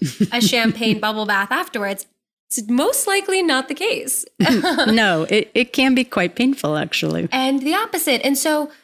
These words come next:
Speaker 1: in that reality of when sex, when you start getting ready to have sex, and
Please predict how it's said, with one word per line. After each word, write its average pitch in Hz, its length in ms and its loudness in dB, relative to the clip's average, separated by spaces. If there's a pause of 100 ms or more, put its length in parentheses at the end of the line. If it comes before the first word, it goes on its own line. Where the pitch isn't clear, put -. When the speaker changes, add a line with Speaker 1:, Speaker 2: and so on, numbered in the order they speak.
(300)
Speaker 1:
in 294 220 2
that 311 420 2
reality 269 920 0 (200)
of 214 640 0 (1200)
when 320 540 -2 (100)
sex, - 500 -4 (280)
when 247 180 0
you 247 80 0
start 294 480 -4
getting 247 340 0
ready 220 260 -2
to 220 200 -4
have 185 300 -6
sex, - 520 -8
and 233 280 -2